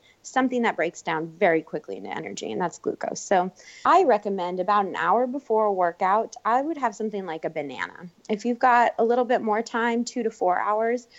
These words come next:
you could have a larger meal, maybe some toast if it's the morning, some oatmeal. But again, you're really focusing on getting in those, those carbohydrates and hopefully choosing a nutritious source like a complex carbohydrate.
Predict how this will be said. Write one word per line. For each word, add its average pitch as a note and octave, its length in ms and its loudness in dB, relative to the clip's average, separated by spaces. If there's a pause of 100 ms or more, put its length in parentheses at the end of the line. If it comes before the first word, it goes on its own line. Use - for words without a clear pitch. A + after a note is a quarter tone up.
(220)
you A3 440 0
could G#3+ 120 -4
have F3+ 360 -2
a F#3 60 -2
larger D#3+ 480 -2
meal, C#3+ 260 -8
maybe E3 260 -4
some E3+ 300 -6
toast A#3+ 460 4
if G#3 160 0
it's G3+ 180 -6
the G3+ 100 -4
morning, F#3+ 640 0
some - 280 -8
oatmeal. F#3+ 680 -2 (400)
But A#3+ 120 4
again, F3 260 2
you're E3+ 100 -2
really E3+ 240 2
focusing D#3+ 500 -4
on D#3 160 -4
getting D#3 320 -4
in D3 160 -4
those, C#3+ 360 -4
those D#3 180 0
carbohydrates - 760 -2
and B3+ 200 2 (280)
hopefully A#3 360 6
choosing E3 440 -2
a C#3+ 260 0
nutritious D#3 520 -2
source D#3 380 0
like E3 140 -2
a D#3 60 -2
complex - 520 -2
carbohydrate. - 720 -4